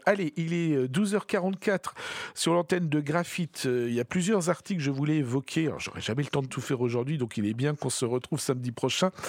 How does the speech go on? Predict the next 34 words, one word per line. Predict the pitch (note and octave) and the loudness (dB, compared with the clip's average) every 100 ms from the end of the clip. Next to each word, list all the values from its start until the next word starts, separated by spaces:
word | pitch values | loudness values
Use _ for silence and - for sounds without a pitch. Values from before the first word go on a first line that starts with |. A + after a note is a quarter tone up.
| - - - - | -6 -6 -8 -2
Je | |
voulais | D#3 C4+ | 2 4
revenir | A3 A#3 C4+ | 4 4 0
sur, | - - G#3 E3+ - | 0 0 0 -2 0
euh, | D3 C3+ | 0 0
cette, | - - D3 - | 0 -2 -2 0
euh, | C3 B2 A2+ G#2+ G#2 - | 2 2 2 0 -2 0
étude | G3 - B3 - | -2 0 -2 -2
française | - E3 - C3+ D#3 - - - - | -2 -2 0 0 -2 -6 -10 -12 -6
qui | - | 0
est | E3 | 2
la | D#3+ | 4
première | - B3+ B3+ F3+ | 4 4 4 2
au | |
monde | D#3+ D3 G3+ - | 2 2 0 0
à | - | 0
avoir | C#3 E3+ G3 | 0 0 -2
suivi | - - E3 A3+ | -2 -4 -2 -2
durant | D#3 C3 C3+ E3+ - - - - | -2 0 0 0 -4 -20 -10 0
quatre | D#4+ C4+ - | 2 2 2
ans, | D#3+ F#3+ - - - - - | 0 -2 -10 -14 -14 -12 -6
près | - C4 | 2 2
de | E3+ D3 | 4 2
vingt-neuf | B2 B2+ B3+ C4 A#3+ B3+ - | 0 2 0 2 0 0 0
millions | F3+ E3+ E3 G#3 | 0 2 2 0
de | D3+ | 0
personnes | A#2+ - G#3+ - G3+ A3 G#3 - | 0 2 0 0 0 0 0 0
âgées | D3 C#3 F#3 | 0 2 0
entre | D3 - C3+ | -2 -2 -4
dix-huit | C3 C3+ F3+ C3+ | -2 -2 -2 -2
et | |
cinquante-neuf | A2 F3 D#3+ E3 - C#3 A#2 | -2 -2 0 -2 -2 -2 0
ans, | B2+ - - - - - | -4 -6 -10 -12 -12 0
vaccinées | D#3 G3 - A3 A3 | 2 2 0 0 0